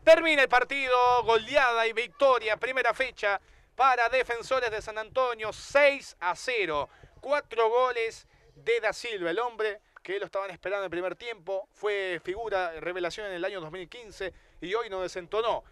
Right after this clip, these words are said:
Cuatro goles en el debut, nuevamente en la vuelta, y dos goles de Echeverría, de, del número nueve, de Adrián Echeverría, también dos golazos para el hombre de Ma-, de Defensores. Así que terminó ese partido, ahora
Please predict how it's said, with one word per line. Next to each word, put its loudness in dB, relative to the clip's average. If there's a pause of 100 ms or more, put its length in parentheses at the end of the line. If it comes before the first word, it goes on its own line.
(140)
Cuatro 2
goles 0
en -6
el -8
debut, -6 (360)
nuevamente -4
en -2
la 0
vuelta, 0 (380)
y -12
dos -2
goles -2
de -6
Echeverría, -4
de, -2
del -8
número 0
nueve, -2
de -4
Adrián -2
Echeverría, -4 (280)
también -8
dos -2
golazos -4 (100)
para -8
el -8
hombre -6
de -8
Ma-, -14
de -10
Defensores. -10 (260)
Así 0
que 2 (160)
terminó -2
ese -2
partido, -2
ahora 4